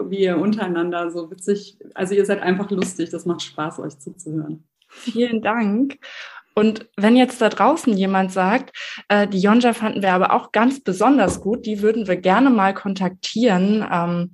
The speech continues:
Speaker 2: wie erreichen diese Leute dich?
Speaker 1: Ich bin auf Instagram zu finden. Da könnt ihr euch auch angucken, was mache ich für Arbeit, wie bin ich. Äh, und wenn ihr Lust habt, schreibt ihr mich einfach an. Wer kein Instagram hat,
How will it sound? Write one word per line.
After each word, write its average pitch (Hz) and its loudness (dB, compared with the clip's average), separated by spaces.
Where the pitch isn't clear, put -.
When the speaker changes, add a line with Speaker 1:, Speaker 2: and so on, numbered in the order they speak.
Speaker 2:
wie 214 2
erreichen 269 2
diese 160 0
Leute 151 -2
dich? 147 -8
Speaker 1:
Ich - -4
bin 269 2
auf 185 -2
Instagram 254 2
zu 285 -8
finden. 277 2
Da 190 -8
könnt 190 -2
ihr 202 0
euch 175 -6
auch 151 -8
angucken, 247 -2
was 185 -2
mache 180 -2
ich - -12
für 170 -12
Arbeit, 220 0
wie 165 -10
bin 240 4
ich. 233 0
Äh, - -12
und 180 -2
wenn 170 2
ihr 165 2
Lust 220 0
habt, 208 -2
schreibt 165 -6
ihr 180 0
mich 170 -2
einfach 156 -4
an. 214 -2
Wer 180 -2
kein 180 -2
Instagram 170 -4
hat, 180 -8